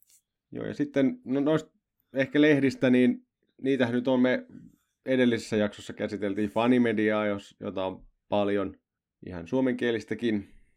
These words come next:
niin sieltä, jos se nyt on sit semmoista, mikä kiinnostaa, se, mutta ehkä ne lehdet nyt on, voisi olla semmos vähän syvemmälle viemää asiaa sitten, että kannattaako ihan aloittaa niistä lehdistä, niin en ehkä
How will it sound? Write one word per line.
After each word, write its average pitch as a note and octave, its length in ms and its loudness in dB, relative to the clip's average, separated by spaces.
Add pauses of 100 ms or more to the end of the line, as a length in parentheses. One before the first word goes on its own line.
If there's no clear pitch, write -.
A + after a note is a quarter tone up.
(680)
niin G#2+ 220 -8
sieltä, G#2 460 -4 (320)
jos A2 260 -10
se A#2 120 0
nyt A2 160 -2
on A2 100 0
sit G#2+ 140 -8
semmoista, G#2+ 440 -2
mikä G#2 180 -4
kiinnostaa, G#2+ 540 -4
se, A#2 240 -2
mutta B2+ 180 0
ehkä C3 200 2
ne D#3 200 2
lehdet C#3+ 300 2
nyt B2 140 -6
on, B2+ 100 0
voisi B2 200 0
olla A#2+ 80 -2
semmos A#2+ 560 -8 (760)
vähän A2 240 -4
syvemmälle F#2+ 600 -2
viemää E2+ 420 -8
asiaa - 400 -12
sitten, - 300 -16
että - 300 -18 (400)
kannattaako F#2 560 -6
ihan G2 220 -2
aloittaa G2+ 520 -2
niistä F#2+ 300 -14
lehdistä, F#2+ 440 -14
niin - 260 -14 (460)
en D#2+ 200 -16
ehkä E2+ 260 -18